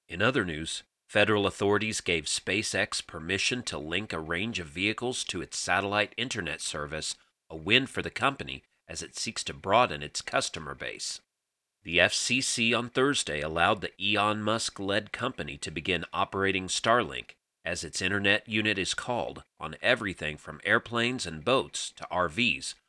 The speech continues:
according to an order from the F C C. The authorization covers both consumer and business vehicles.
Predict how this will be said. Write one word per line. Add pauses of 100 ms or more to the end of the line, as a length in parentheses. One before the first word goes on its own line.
(140)
according
to
an
order
from
the
F
C
C. (360)
The
authorization
covers
both
consumer
and
business
vehicles.